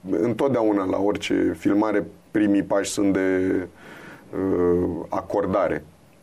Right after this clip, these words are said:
Hai să vedem. Și odată ce am înțeles că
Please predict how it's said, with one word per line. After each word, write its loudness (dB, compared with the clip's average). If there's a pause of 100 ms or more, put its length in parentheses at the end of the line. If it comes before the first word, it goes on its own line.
Hai -4
să -6
vedem. 0 (1080)
Și 0 (200)
odată 0
ce -6
am 0
înțeles 2
că -2